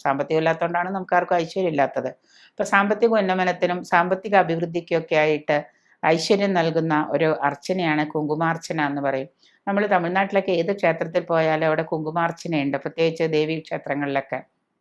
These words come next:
നമ്മുടെ ഇവിടെ ഭഗവതിയുടെ അമ്പലങ്ങളിൽ കുങ്കുമാർച്ചനയുണ്ട്. ഐശ്വര്യം നൽകുന്ന സ്ത്രീകൾക്ക്, പ്രത്യേകിച്ച് സുമംഗലികളായ സ്ത്രീകൾക്ക്, സുമംഗലികളാകാൻ പോകുന്നവർക്കൊക്കെ ഏറ്റവും കൂടുതൽ ഫലപ്രദമായിട്ടുള്ള ഒരു അർച്ചനയാണ്, പ്രത്യേകിച്ച് നവരാത്രി സമയത്ത്.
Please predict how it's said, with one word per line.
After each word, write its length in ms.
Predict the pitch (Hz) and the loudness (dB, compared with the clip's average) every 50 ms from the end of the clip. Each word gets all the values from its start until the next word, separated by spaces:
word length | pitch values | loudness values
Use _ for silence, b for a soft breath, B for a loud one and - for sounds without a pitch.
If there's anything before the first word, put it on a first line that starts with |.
| _ _ _ _ _ _ _ _ _ b b b b b b b b | _ _ _ _ _ _ _ _ _ b b b b b b b b
നമ്മുടെ 240 | 175 175 185 185 196 | 2 4 6 8 8
ഇവിടെ 160 | 196 190 202 | 10 10 8
ഭഗവതിയുടെ 760 | 190 185 170 175 180 185 175 190 196 190 - - - 196 196 | 8 8 6 6 4 4 2 0 -2 -4 -6 -8 4 6 6
അമ്പലങ്ങളിൽ 560 | 185 180 180 180 185 185 190 185 180 180 185 | 6 6 4 4 2 2 2 0 2 2 2
കുങ്കുമാർച്ചനയുണ്ട്. 1000 | 180 180 175 165 170 170 175 170 165 165 - 185 175 165 156 156 147 151 165 - - _ _ _ _ _ _ - | 0 0 -2 -2 0 2 2 0 0 -2 -4 -2 -2 0 0 2 2 0 0 -2 -6 _ _ _ _ _ _ 4
ഐശ്വര്യം 420 | 175 180 180 - 240 220 220 214 208 | 4 4 4 2 2 2 2 2 2
നൽകുന്ന 500 | 196 175 170 175 175 180 175 170 - 165 | 2 2 2 0 -2 0 0 -2 -2 -2
സ്ത്രീകൾക്ക്, 560 | - - 170 165 165 170 180 170 165 170 170 | -6 -4 -2 -2 2 2 2 0 2 0 -2
പ്രത്യേകിച്ച് 440 | 165 - 180 175 180 175 170 165 175 | 0 0 -4 -2 -2 -4 -4 -4 -6
സുമംഗലികളായ 680 | 170 170 160 160 165 165 170 180 180 175 175 165 156 156 | -6 -4 -4 -2 -2 0 0 2 2 4 4 4 4 2
സ്ത്രീകൾക്ക്, 480 | 156 - 156 156 156 160 160 160 170 | 0 -2 -4 0 0 0 0 0 -2
സുമംഗലികളാകാൻ 880 | 160 - 165 160 165 165 165 160 170 170 160 151 156 170 180 190 190 180 | -4 -4 -4 -2 0 0 0 0 2 2 2 2 4 6 6 4 4 2
പോകുന്നവർക്കൊക്കെ 800 | 165 156 151 156 160 160 160 160 - 156 156 - 160 170 185 - - _ - _ _ _ _ _ _ _ _ _ _ _ _ _ _ _ _ _ _ _ b b b b b b b b - | -2 -2 -2 -4 -6 -8 -6 -2 -4 -4 0 2 2 2 2 -2 -8 _ -20 _ _ _ _ _ _ _ _ _ _ _ _ _ _ _ _ _ _ _ b b b b b b b b 2
ഏറ്റവും 340 | 180 185 196 220 214 208 202 | 2 6 8 6 6 8 6
കൂടുതൽ 300 | 185 175 180 185 185 185 | 6 6 6 6 6 6
ഫലപ്രദമായിട്ടുള്ള 800 | 190 175 175 170 - 185 196 196 202 180 175 170 170 185 170 175 | 6 4 6 4 4 4 4 4 4 2 2 0 -2 -2 0 2
ഒരു 80 | 175 | 2
അർച്ചനയാണ്, 680 | 170 160 165 - - 185 180 170 160 156 151 156 156 160 | 2 2 2 0 -4 -2 0 2 2 2 2 0 -2 -2
പ്രത്യേകിച്ച് 640 | - _ - 151 143 165 165 170 175 180 175 - 214 | -4 _ -10 -8 -2 0 2 4 4 2 2 0 0
നവരാത്രി 640 | 190 175 156 151 160 160 170 165 - 185 190 190 - - | 0 2 0 2 4 2 2 2 0 -2 -4 -4 -4 -4
സമയത്ത്. 540 | - 170 160 160 156 156 147 - - 151 | -4 -2 0 2 0 0 0 0 0 0